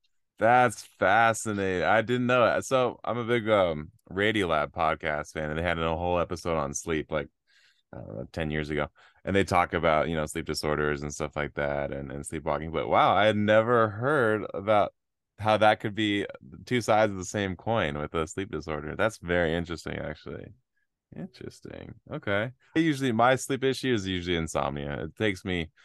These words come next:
quite a while to fall asleep. Once I'm asleep, I stay asleep generally, but the whole falling asleep thing is just, my body does not like to shut down. I try to read before I go to bed. That seems to help, but, um,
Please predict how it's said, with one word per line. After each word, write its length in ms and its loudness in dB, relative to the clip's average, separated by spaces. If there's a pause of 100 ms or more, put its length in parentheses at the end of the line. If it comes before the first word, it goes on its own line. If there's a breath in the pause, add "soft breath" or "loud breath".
(360 soft breath)
quite 180 4
a 60 4
while 200 4
to 120 -2
fall 220 0
asleep. 420 -6
Once 260 -4
I'm 140 -4
asleep, 380 -6
I 60 -4
stay 220 -6
asleep 380 -6
generally, 460 -2
but 260 -6 (640)
the 80 -10
whole 380 -2
falling 320 -2
asleep 400 -6
thing 240 -6
is 140 -14
just, 200 -14
my 80 -2
body 320 0
does 220 -2
not 160 0
like 160 -4
to 80 -12
shut 260 -8
down. 320 -6
I 60 -6
try 180 0
to 100 4
read 320 0
before 300 0
I 40 2
go 100 2
to 60 2
bed. 260 4
That 180 0
seems 240 -8
to 80 0
help, 340 0
but, 240 -4 (560)
um, 500 -8